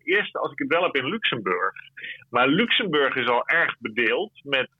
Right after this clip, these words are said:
E U-instituties. Eh, het Europees Hof van Justitie natuurlijk. En ook het secretariaat van het Europees Parlement zit daar. De vertaaldienst, eh, want allemaal papier moet ook vertaald worden, van de Europese Unie zit ook in Luxemburg. Dat weten veel mensen niet. Maar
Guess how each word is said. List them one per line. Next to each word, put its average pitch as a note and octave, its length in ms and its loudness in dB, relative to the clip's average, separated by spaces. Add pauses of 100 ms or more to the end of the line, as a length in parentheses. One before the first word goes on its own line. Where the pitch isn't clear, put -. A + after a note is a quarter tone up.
E C#3+ 260 2
U-instituties. C#3 1160 -2
Eh, A2+ 500 4
het A2 120 0
Europees B2 320 2
Hof - 180 -2
van A2+ 120 0
Justitie B2 600 -2
natuurlijk. D3 520 0
En A2+ 120 0
ook A2+ 160 -2
het - 100 -6
secretariaat G#2 1080 0
van E3 140 -4
het C#3 100 -6
Europees D3 400 0
Parlement C#3 520 -2
zit C#3+ 200 -4
daar. C3+ 280 2
De - 160 -2
vertaaldienst, C3+ 1000 -2
eh, A#2+ 400 4
want A2+ 140 -4
allemaal A2+ 320 0
papier B2+ 440 0
moet C3+ 160 -2
ook C3+ 140 0
vertaald C3 420 0
worden, B2+ 260 0
van C3 100 -8
de A#2 60 -4
Europese B2+ 400 0
Unie C#3 220 -2
zit - 200 -6
ook F#3+ 180 2
in E3+ 120 2
Luxemburg. G#2 500 2
Dat A#2 160 0
weten D#3 220 0
veel B2 120 -2
mensen G#2+ 360 -2
niet. A2 140 0
Maar - 480 -2